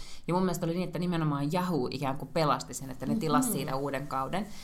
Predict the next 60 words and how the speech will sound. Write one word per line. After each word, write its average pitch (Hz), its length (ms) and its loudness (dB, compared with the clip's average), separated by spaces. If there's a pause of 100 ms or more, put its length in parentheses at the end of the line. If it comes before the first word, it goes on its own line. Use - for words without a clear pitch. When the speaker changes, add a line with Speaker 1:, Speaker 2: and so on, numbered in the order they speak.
(140)
Speaker 1:
Ja 156 60 -2
silloin 180 360 4
ajattelin, 160 260 2
että 151 120 -2
ne 151 40 2
on 147 60 2
kuitenkin 156 300 0
ollut 139 120 0
vielä 147 140 2
niinku 147 160 -2
T - 100 -10
V-bisnekset. 131 840 0
Ne 156 80 0
on 139 80 0
ajatellut, 147 340 2
että 143 120 -2
niistä 156 160 -2
tulee 156 180 4
striimauspalvelu 131 1000 4
myös. 139 300 -2 (380)
Ja 185 60 0
mun 190 60 4
mielestä 190 240 4
aika 247 300 6
nopeasti 180 460 0
sen 143 220 -2
jälkeen 151 420 0
tuli 156 180 0
jotenkin, 143 260 -2
että 143 120 -4
ne 135 60 0
alkoi 151 180 0
myydä 180 360 4
osia 175 420 0 (440)
Speaker 2:
Mm. 240 160 2
Speaker 1:
pois 165 340 2
jo, 175 200 2 (340)
ja 170 160 6
että, 160 320 4
että 156 160 -2
sit 160 120 -2
ne 156 100 2
niinku 147 180 -2
muutti 165 340 0
sitä 143 140 -4
strategiaansa. 156 800 -2 (1400)
Ja 151 80 0
mä 165 100 4
en 170 80 4
osaa 165 120 4
sanoa, 175 260 2
että 160 120 2
onko 156 120 0
se 160 100 0
ollut 156 140 2
Marissa 165 300 0
Meijerin 143 380 -2
johdolla 185 380 0
se 185 100 -2
strategia 156 520 -2